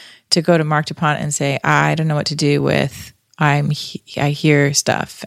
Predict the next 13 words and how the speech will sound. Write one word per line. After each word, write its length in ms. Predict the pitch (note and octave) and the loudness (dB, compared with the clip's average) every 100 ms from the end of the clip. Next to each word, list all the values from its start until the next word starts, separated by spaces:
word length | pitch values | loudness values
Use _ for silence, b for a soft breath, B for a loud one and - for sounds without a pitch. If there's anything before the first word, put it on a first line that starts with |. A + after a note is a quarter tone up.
| - | -2
And, 380 | C#2 - - - B B B B | 0 0 -4 -8 B B B B
you 120 | D#3+ | 0
know, 220 | C#3+ C3 A2+ | 2 0 0
and 480 | D3 C#3 C#3 - - b b b b b _ - - | -2 -2 -4 -6 -8 b b b b b _ -10 -8
he 220 | - D3+ | -2 0
was 140 | C#3 | 0
sort 180 | - C#3 | -2 -2
of, 260 | B2 - - _ | -4 -6 -16 _
and 140 | E3+ | 2
then 300 | F3 E3 D#3+ - | 4 2 0 -6
for 320 | - - F3 E3 | -14 -4 2 2
a 80 | D#3 | 2
while, 760 | D#3 D#3+ D#3+ D#3+ D3 D3+ D#3 | 2 4 4 4 2 0 -4